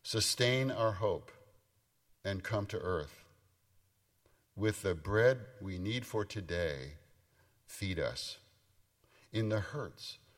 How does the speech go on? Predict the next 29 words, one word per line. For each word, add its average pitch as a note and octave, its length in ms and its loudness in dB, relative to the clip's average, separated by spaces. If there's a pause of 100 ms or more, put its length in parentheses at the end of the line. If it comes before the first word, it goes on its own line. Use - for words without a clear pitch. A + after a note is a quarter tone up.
(180)
that G2 120 -2
we G#2+ 160 2
absorb A2+ 460 6
from G2+ 200 -2
one G2+ 160 0
another, F2+ 540 0 (560)
forgive F#2 480 -2
us. - 400 -6 (1120)
From A2+ 240 4
a A2 40 0
trial C#3+ 520 12
which G2 240 0
is G#2 100 -4
too C#3 180 -2
great B2 320 2
to B2+ 140 -2
endure, A#2+ 560 0 (720)
spare A2+ 480 4
us. - 420 -4 (960)
From A#2 220 0
the A#2 100 4
grip C#3+ 280 4
of B2 140 6
all D3+ 220 8
that D3 120 -2
is B2+ 220 -2
evil, E2+ 540 -4 (720)
free B2 360 -6
us. - 420 -6